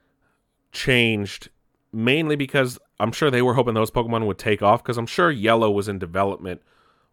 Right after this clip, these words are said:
a lot sooner than people realized before it came out. So I'm sure Red and, uh, so originally it was Red and Green, then it was changed to, uh, Red and Blue for the U S. But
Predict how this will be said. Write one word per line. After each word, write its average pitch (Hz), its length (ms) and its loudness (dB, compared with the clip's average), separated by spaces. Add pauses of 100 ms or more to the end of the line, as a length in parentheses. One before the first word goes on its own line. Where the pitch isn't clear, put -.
a 98 60 -2
lot 110 340 0
sooner 113 720 -4 (320)
than 95 640 -4 (800)
people 110 300 -4
realized 110 400 0
before 110 240 -4
it - 80 -12
came 101 200 -4
out. 98 240 0
So 101 120 -4
I'm 92 60 -6
sure 104 260 0
Red 107 340 0
and, 110 220 -4 (100)
uh, 85 300 -4 (300)
so - 120 -4
originally 156 360 0
it 123 60 -6
was 120 140 -4
Red 113 220 2
and 139 120 -2
Green, 107 300 -2 (540)
then 110 100 0
it 113 60 -4
was 110 180 -4
changed 117 500 -2
to, 104 520 -4
uh, 87 340 -2 (300)
Red 110 280 2
and 113 120 -6
Blue 117 260 2
for 113 140 -12
the 107 80 -6
U 117 180 0
S. 87 280 -4 (600)
But 107 460 4